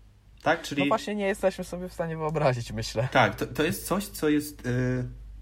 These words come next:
Speaker 1: co jest obok nas, a my nawet nie jesteśmy w stanie wyobrazić sobie, jak to wygląda. Tak? Czy algorytmy, które są obok nas, znają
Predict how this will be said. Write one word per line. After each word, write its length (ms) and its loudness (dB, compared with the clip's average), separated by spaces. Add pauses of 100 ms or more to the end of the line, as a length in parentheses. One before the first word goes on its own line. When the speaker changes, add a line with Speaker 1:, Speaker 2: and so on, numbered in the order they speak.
(760)
Speaker 1:
co 140 0
jest 380 2
obok 260 -8
nas, 400 -8 (540)
a 80 -2
my 140 2
nawet 300 0
nie 60 0
jesteśmy 380 -2
w 60 -12
stanie 260 -2
wyobrazić 480 -4
sobie, 220 -8
jak 140 -8
to 120 -18
wygląda. 360 -10 (280)
Tak? 160 -4
Czy 140 -6 (320)
algorytmy, 840 0
które 260 -4
są 240 -2
obok 240 -6
nas, 280 -6
znają 300 4